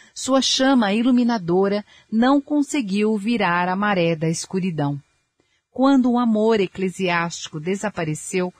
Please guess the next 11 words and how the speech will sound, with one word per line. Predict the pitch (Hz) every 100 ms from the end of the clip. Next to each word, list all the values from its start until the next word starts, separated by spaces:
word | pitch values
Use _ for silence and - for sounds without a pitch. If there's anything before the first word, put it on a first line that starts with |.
| _ _ _
quando | - 196 190
as | 185 170
ondas | 202 240 220 214
de | 180
um | 185
capitalismo | 180 185 - 185 170 196 208 175
ganancioso | 165 170 185 190 - 175 185 185 156 139 _ _
invadiram | 202 190 202 180 165 233 220 170 160
a | 156
Europa | 156 156 185 208 185
cristã | - 170 - - 185